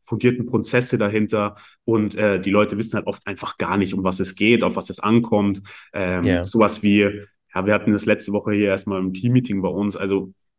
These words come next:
Speaker 1: Thema, wie gesagt, Erreichbarkeit, aber auch, ja, Zuverlässigkeit, Verbindlichkeit und diese Expertise und Know-how, die man einfach seinem, ja, Geschäftspartner, muss man ja schon sagen, äh, den man im Management hat,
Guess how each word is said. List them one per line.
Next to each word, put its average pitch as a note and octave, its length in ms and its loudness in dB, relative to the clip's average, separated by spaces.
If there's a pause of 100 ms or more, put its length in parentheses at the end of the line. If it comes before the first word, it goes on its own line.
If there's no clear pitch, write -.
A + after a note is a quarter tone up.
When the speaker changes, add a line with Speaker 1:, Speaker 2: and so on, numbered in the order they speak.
(300)
Speaker 1:
Thema, A2+ 480 2 (300)
wie A#2 80 -4
gesagt, G#2+ 320 -2
Erreichbarkeit, G#2+ 1000 -2 (260)
aber G#2 220 0
auch, G#2+ 360 2 (100)
ja, G#2 240 -4
Zuverlässigkeit, A2 880 0
Verbindlichkeit G2+ 880 0 (260)
und C3 260 6
diese G#2+ 180 4
Expertise G#2+ 1040 0
und A2 140 0
Know-how, G#2+ 520 0
die G#2+ 100 0
man G#2 160 0
einfach G#2 260 -4
seinem, G2 580 -2 (360)
ja, F2+ 140 -2
Geschäftspartner, G2 800 -2
muss F#2+ 180 -2
man G2 80 2
ja F2+ 100 2
schon G2+ 200 2
sagen, G2+ 360 2
äh, G2 140 -2
den G2 140 0
man G2 120 2
im G2 80 0
Management G2+ 440 -2
hat, A2+ 160 -4